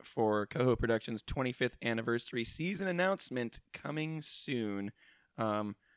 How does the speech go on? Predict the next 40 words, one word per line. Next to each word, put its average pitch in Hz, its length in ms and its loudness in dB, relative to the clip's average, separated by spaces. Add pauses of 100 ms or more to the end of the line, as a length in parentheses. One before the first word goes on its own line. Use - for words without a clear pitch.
there's 131 120 2
gonna 123 100 -2
be 120 40 2
one 131 160 4
more 131 160 2
play 127 340 6
in 123 120 0
their 117 120 0
season, 131 720 -2
B, 127 420 2
running 127 380 0
from 120 340 -2
April 135 260 4
twenty-fourth 147 680 0 (400)
to - 80 -2
May 123 200 4
sixteenth. - 720 -4 (340)
Um, 113 340 4 (300)
but 127 80 0
yes, 151 300 6
next 127 260 0
season 139 320 0
will 131 100 4
be 139 60 2
the 131 80 0
twenty-fifth, 131 640 -2 (100)
uh, 120 220 6
season 170 580 -2 (100)
at 117 260 4
Coho, 139 500 2 (120)
and 113 540 0
we 120 180 -4
should 117 260 -4
be 113 120 -4
hearing 120 480 -2
what 117 380 -2 (220)
plays 123 340 -6
we'll 123 80 -10
be 117 80 -6
seeing 113 460 -10